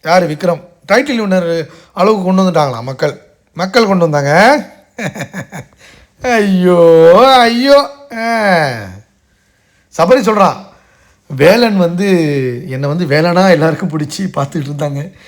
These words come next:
இப்போ வந்து சபரி, சபரிங்கிறாங்க, என்னை கொண்டு வந்திருக்கீங்க மக்களே" அப்படிங்கிறான்.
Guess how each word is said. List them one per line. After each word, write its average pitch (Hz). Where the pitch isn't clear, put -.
இப்போ 156
வந்து 165
சபரி, 202
சபரிங்கிறாங்க, 214
என்னை 165
கொண்டு 185
வந்திருக்கீங்க 175
மக்களே" 190
அப்படிங்கிறான். 147